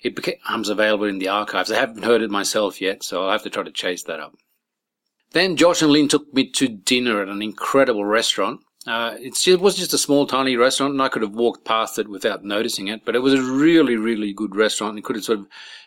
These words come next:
probably made a name for itself in any major city in the world. And it, we talked a lot, and it turns out that Marfa is a very special little town. There's a lot of arts and a lot of, uh, big art community, and apparently it's been featured, uh, quite a lot in the news lately. And, um, on the,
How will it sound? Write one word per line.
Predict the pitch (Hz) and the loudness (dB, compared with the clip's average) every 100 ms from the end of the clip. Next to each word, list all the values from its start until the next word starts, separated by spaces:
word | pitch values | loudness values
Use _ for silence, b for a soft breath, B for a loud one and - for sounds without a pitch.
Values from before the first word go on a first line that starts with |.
| _ | _
probably | 160 135 131 | 0 2 2
made | 123 123 | 2 2
a | 110 | 0
name | 113 120 127 | 0 0 0
for | - | 0
itself | 110 117 110 | 0 2 0
in | 110 | -2
any | 127 131 | 0 0
major | 113 110 107 107 | 0 0 0 -2
city | - 113 104 | -2 -2 -2
in | 107 | -2
the | 101 | -2
world. | 101 120 113 | 4 4 4
And | 101 113 | 0 -6
it, | - B B B B | -8 B B B B
we | 110 | 0
talked | - 220 - | 6 4 4
a | |
lot, | 104 104 143 | 2 2 2
and | 156 | 0
it | 143 | 0
turns | 175 139 | 2 4
out | 123 | 2
that | 123 | 0
Marfa | 120 131 143 131 | 0 0 0 -2
is | 107 | -4
a | 113 | 0
very | 160 147 | 2 2
special | - 131 135 143 | 2 2 4 2
little | 117 110 110 | 2 0 -2
town. | - 104 147 175 | -2 -2 -2 -2
There's | 117 101 | -2 2
a | |
lot | 120 | 2
of | 123 - | 0 0
arts | 113 120 123 - | 0 0 -2 -6
and | 107 | -8
a | 104 | -4
lot | 107 | -4
of, | 104 101 | -4 -4
uh, | 107 107 | -2 -4
big | 107 120 120 | -4 -2 0
art | 117 117 | 0 -2
community, | - 117 117 117 120 123 123 B B B B B B | -6 -6 -2 -2 0 0 -2 B B B B B B
and | 131 135 | -4 0
apparently | 143 143 175 165 127 | -2 0 0 2 -2
it's | |
been | - 135 123 | 0 0 2
featured, | 143 123 - 117 _ 143 | 0 -2 -4 -10 _ -8
uh, | 123 120 | -6 -6
quite | - 165 | 2 4
a | 131 | 6
lot | 139 | 4
in | 127 | 2
the | 120 | -2
news | 117 151 160 - | 0 0 -2 -4
lately. | 101 82 98 87 90 | -6 -6 -12 -14 -12
And, | 101 104 101 | -12 -8 -4
um, | 104 104 _ _ _ | -4 -4 _ _ _
on | - 123 | -4 2
the, | 117 | 4